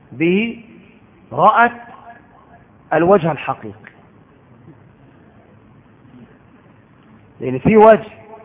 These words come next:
يكون الكاميرا وفي وجه حقيقي، في وجه نطلع به الكاميرا تصوير حاجات ديات المونتاج،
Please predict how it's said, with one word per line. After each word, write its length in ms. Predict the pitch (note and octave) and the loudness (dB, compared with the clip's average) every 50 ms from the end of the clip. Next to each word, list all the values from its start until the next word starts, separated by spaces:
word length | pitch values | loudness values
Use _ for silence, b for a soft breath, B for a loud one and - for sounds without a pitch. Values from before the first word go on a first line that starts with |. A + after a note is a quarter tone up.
| - _ _ _ _ _ - | -20 _ _ _ _ _ -6
يكون 340 | E3+ E3 - - A3 A3 | -6 -4 -2 -2 0 0
الكاميرا 680 | G#3+ - - - G#3+ A3 G3+ G#3 G#3+ G3+ G#3+ A#3+ B3+ C4 - - - - - - - - - - - _ _ _ - - - - _ _ _ _ _ - | 0 -2 -2 0 2 2 2 4 4 4 4 2 2 0 -6 -18 -20 -20 -20 -20 -20 -20 -20 -20 -20 _ _ _ -20 -20 -20 -20 _ _ _ _ _ -20
وفي 240 | - - - - A#3+ | -18 -8 -4 -2 0
وجه 280 | A3 F3 F3+ G3+ F#3+ G#3+ | 2 2 2 4 2 0
حقيقي، 540 | - - G#3 G3+ - C4 B3+ - - - - - - | -2 -2 -6 -8 -6 -8 -8 -8 -10 -14 -20 -18 -12
في 80 | - E3+ | -6 -4
وجه 240 | F3+ G3+ G3+ D3+ F3 | -2 -2 -2 -2 -4
نطلع 220 | G3+ D#3 F3+ E3+ | -6 -4 -2 -2
به 100 | E3+ F#3 | -2 -2
الكاميرا 540 | F#3 E3+ - - G#3 A3 G#3+ A#3 B3+ D4 A#3+ - - - - - - - - - - - - - - - - - - | -4 -6 -4 -2 0 2 2 2 2 0 -4 -12 -18 -20 -20 -20 -20 -20 -20 -20 -20 -20 -20 -20 -20 -20 -20 -14 -10
تصوير 640 | - D3+ - - D3+ D#3+ D3+ E3 F3+ F#3 D#3+ E3+ - - - - - - - | -10 -10 -10 -10 -6 -4 0 0 0 0 0 -4 -10 -16 -20 -20 -20 -20 -20
حاجات 260 | - - A#2+ C3 C#3+ | -20 -16 -12 -10 -10
ديات 320 | C3 A#2+ C#3 D3+ D#3+ D3+ D3+ | -10 -8 -6 -6 -6 -6 -8
المونتاج، 680 | C3 C3+ B2+ B2 A2 A#2+ B2+ C#3+ D#3 D#3+ D3 C#3 C#3+ | -8 -8 -8 -8 -6 -4 -4 -2 -2 -4 -6 -8 -12